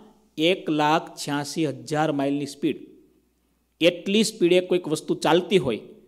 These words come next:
તો પણ આપણા બ્રહ્માંડમાં આ છેડેથી આ છેડે પહોંચવા માટે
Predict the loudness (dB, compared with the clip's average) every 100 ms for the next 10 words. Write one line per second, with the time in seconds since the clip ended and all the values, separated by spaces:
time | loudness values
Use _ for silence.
0 | _ _ _ -6 -2 -2 -2 -2 2 2
1 | 4 2 4 4 2 -4 -2 4 6 4
2 | 2 4 4 4 -2 -4 -2 2 2 0
3 | -2 0 -2 -4 -4 -2 -4 -6